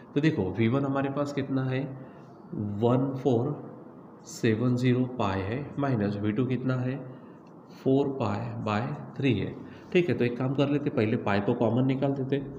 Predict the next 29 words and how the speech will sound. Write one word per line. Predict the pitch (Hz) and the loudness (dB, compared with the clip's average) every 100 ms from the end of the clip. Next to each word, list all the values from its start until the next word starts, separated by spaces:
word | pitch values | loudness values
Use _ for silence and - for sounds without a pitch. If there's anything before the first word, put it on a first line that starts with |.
| - - - - | -14 -16 -18 -2
फ़ोर | 131 123 - - - - 127 | 2 2 2 -4 -8 -4 2
ये | 123 | 4
है | 127 123 | 4 2
हमारे | 123 123 | 2 0
पास | 123 120 113 | -2 -4 -4
में। | 123 127 - - - - - | -4 -6 -10 -16 -18 -6 0
ठीक | 156 | 2
है, | 110 101 | 2 2
माइनस | 101 104 113 110 | 2 2 2 0
फ़ोर | 113 104 | 2 2
बाय | 101 107 101 - | 2 -2 -2 0
थ्री | 120 135 | 4 4
होगा | 131 127 127 139 - - - - | 4 2 0 -2 -10 -14 -12 0
और | 117 | 4
यहाँ | 110 98 98 120 | 6 4 2 0
पर | 123 110 | 0 0
हम | 120 131 - | 0 -2 -4
पाई | 95 92 | -4 -4
रखते | 95 - - | -4 -8 -10
हैं। | - - - - - | -12 -14 -18 -14 -4
अब | 123 | -2
cross | 139 135 - | 0 0 2
multiplication | 143 151 156 135 147 | 2 2 0 0 0
से | 165 | 0
काम | 143 107 | 0 0
चलाते | 104 113 117 131 | 0 -2 -2 0
हैं, | 120 | 0
ये | 117 | 0
ज़ीरो, | 110 110 127 | 2 4 4